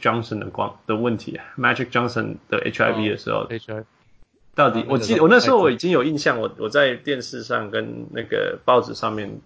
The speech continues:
Speaker 1: 得到说，大家会访问说，譬如说访问 Karl Malone 说，“你愿不愿意跟，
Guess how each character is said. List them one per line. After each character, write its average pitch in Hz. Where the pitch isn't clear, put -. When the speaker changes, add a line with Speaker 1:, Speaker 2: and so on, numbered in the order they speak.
Speaker 1:
得 117
到 110
说， -
大 131
家 127
会 135
访 110
问 117
说， 110
譬 127
如 117
说 120
访 110
问 117
Karl 117
Malone 107
说 101
，“你 98
愿 107
不 104
愿 104
意 98
跟， 98